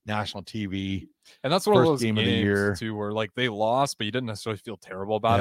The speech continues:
Speaker 1: Yeah.
Speaker 2: it. Like, the Josh Allen to the Jets loss, you're feeling pretty s-, like, if you're a Bills fan, I was
Speaker 1: Oh,
Speaker 2: listening
Speaker 1: yeah.
Speaker 2: when we switched to national after that game.
Speaker 1: Yeah.
Speaker 2: Oh, my Lord. The Bills fans were
Speaker 1: Oh.
Speaker 2: nearly to tears calling it.
Speaker 1: Yeah.
Speaker 2: And, uh, the Chiefs, it's like, okay, that's a tough loss, but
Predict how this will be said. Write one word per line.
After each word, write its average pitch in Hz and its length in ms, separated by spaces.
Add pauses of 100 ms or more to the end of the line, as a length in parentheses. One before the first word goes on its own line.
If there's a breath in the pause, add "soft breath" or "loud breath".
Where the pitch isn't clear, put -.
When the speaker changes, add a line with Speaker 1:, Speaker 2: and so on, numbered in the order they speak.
Speaker 1:
Yeah. 90 60
Speaker 2:
it. 87 60
Like, 123 140
the 120 60
Josh 143 340
Allen 127 340
to - 80
the 101 80
Jets 113 320
loss, 101 460 (360)
you're 156 160
feeling 165 240
pretty 139 180
s-, - 200 (120)
like, 120 180
if 113 100
you're 160 120
a 135 40
Bills 123 360
fan, 104 320
I 110 120
was 120 180
Speaker 1:
Oh, 123 40
Speaker 2:
listening 135 260
Speaker 1:
yeah. 101 300
Speaker 2:
when 151 140
we 175 80
switched - 300
to 131 80
national 110 600
after 117 300
that 110 280
game. 117 300
Speaker 1:
Yeah. 120 260 (220)
Speaker 2:
Oh, 123 240
my 120 180
Lord. 104 300
The 101 60
Bills 127 300
fans 113 420
were 107 220
Speaker 1:
Oh. 190 140
Speaker 2:
nearly 110 320
to - 180
tears 127 520
calling 98 340
it. 87 180
Speaker 1:
Yeah. 190 180 (180)
Speaker 2:
And, 107 280
uh, 107 200
the 120 80
Chiefs, 214 300
it's - 120
like, 127 180
okay, 110 180
that's 113 180
a - 20
tough - 240
loss, 120 340
but 104 220